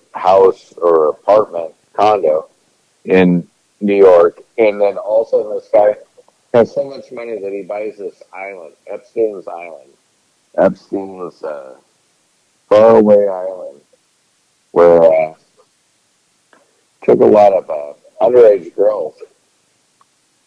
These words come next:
I wouldn't even doubt that he tried to take some underage boys, and that's where I think they're trying to,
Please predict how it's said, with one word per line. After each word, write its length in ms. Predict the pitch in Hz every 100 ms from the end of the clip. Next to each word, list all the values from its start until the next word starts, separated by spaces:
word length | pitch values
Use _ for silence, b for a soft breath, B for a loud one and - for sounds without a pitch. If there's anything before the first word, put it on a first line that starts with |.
| _
I 180 | 104 113
wouldn't 320 | 120 139 139
even 260 | 131 110 87
doubt 400 | 101 110 98 - _ _ _ - - - _ _ _ _ _ _ _ _ _ _ _
that 220 | - 101
he 120 | 101 92
tried 240 | 104 98
to 80 | 92
take 260 | 110 98
some 180 | - 98
underage 580 | 95 95 92 87 80 -
boys, 460 | 101 107 98 98 -
and 260 | 92 90 - _ _ _ _
that's 240 | 110 110
where 240 | 123 110 104
I 60 |
think 300 | 101 117 110
they're 140 | 104 95
trying 340 | - 104 98
to, 600 | 95 92 87 85 80 78